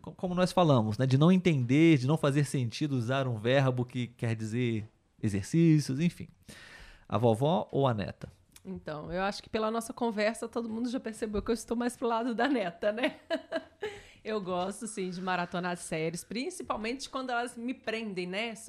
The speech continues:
Speaker 2: Me atraem muito a atenção. Então, essa vontade, como diz o Olavo, de saber o que vai acontecer no próximo, no próximo, no próximo, é bem grande, né? Mas eu,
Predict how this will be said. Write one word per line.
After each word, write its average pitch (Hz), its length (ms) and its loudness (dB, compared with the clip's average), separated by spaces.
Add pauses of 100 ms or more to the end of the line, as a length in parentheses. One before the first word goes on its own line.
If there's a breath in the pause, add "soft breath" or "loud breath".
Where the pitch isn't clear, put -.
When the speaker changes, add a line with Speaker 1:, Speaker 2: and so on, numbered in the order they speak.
Speaker 2:
Me 180 140 -4
atraem 226 500 -4
muito 208 360 -10
a 196 60 -4
atenção. 185 600 -10
Então, 196 340 -10 (300 soft breath)
essa 190 200 -8
vontade, 220 540 -6
como 214 180 -6
diz 180 120 -12
o 208 60 -10
Olavo, 196 260 -6
de - 80 -16
saber 190 240 -8
o 202 40 -10
que - 160 -20
vai 220 120 -12
acontecer 226 340 -10
no 208 120 -10
próximo, 214 440 -8
no 202 140 -12
próximo, 226 460 -8
no 208 80 -10
próximo, 220 600 -4 (460 soft breath)
é 208 120 0
bem 220 300 -2
grande, 175 480 0
né? 175 240 -4 (400 soft breath)
Mas 190 880 -4
eu, 220 200 -4